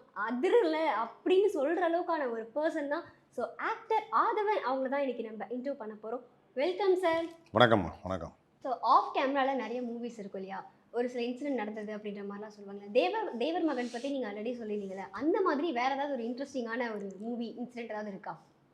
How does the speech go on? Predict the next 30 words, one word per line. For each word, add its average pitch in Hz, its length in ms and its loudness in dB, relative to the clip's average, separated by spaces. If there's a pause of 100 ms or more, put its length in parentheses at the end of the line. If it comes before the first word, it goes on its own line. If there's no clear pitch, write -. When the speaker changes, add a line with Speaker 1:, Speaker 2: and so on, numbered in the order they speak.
(540)
Speaker 2:
மூவி 123 420 8
இன்சிடென்ட் 120 380 4
சமீபத்துல 135 520 8
சிவாஜியை 117 380 10
பத்தி 78 160 -2
சொன்னேன். 71 340 -10
சிவாஜி 95 440 6
படம் 87 240 2
வந்து 85 540 4
ஷூட் 90 200 -2
பண்ணும்போது 85 500 2 (520)
சூப்பர் 110 260 4
ஸ்டார் 107 240 -4
அவர்கள் 90 300 -2
வந்து, 85 380 -4
சங்கர் 127 200 4
சார் 107 220 6
என்னை 80 220 0
பகிர்ந்துக்கிட்ட 82 440 0
ஒரு 73 120 -4
விஷயம் 73 340 -6
அது. - 100 -14 (200)
சரி, - 220 -12
அவர் 78 140 -8
ம-, 80 320 -6
ரொம்ப 82 320 4
ஒரு 95 120 4
நாள் 101 240 6
தனியா 98 340 4
உட்காந்து, 95 420 2